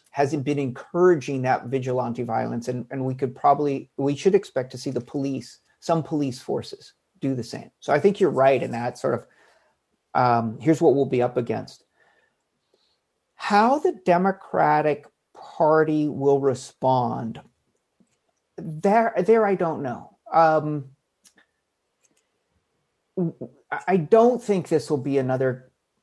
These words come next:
two thousand Al Gore, you know,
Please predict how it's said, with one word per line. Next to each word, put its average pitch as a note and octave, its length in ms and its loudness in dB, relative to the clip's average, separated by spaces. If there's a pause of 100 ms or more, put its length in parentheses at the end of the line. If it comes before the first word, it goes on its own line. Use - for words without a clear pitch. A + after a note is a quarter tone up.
(200)
two E3+ 220 -4
thousand B2+ 1120 0
Al B2+ 240 0
Gore, B2 800 0
you B2+ 140 -6
know, A#2 400 -6